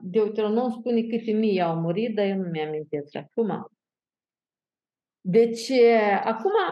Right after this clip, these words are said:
noi am avut, uh, și textul de la Evrei,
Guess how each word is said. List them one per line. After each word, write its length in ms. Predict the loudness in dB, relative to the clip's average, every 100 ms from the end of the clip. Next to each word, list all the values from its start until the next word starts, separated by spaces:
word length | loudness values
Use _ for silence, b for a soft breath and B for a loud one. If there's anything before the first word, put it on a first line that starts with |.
| -4
noi 220 | 0 2
am 240 | 2 0 0
avut, 560 | -2 -2 -4 -6 -4
uh, 340 | 0 4 4 2
și 600 | -2 -6 -2 2 2 4 6 6 4 2 0 -2
textul 480 | 0 0 -2 -8 -4
de 120 | 2
la 140 | 4 4 2 2
Evrei, 800 | 0 -2 -2 -2 -2 -4 -4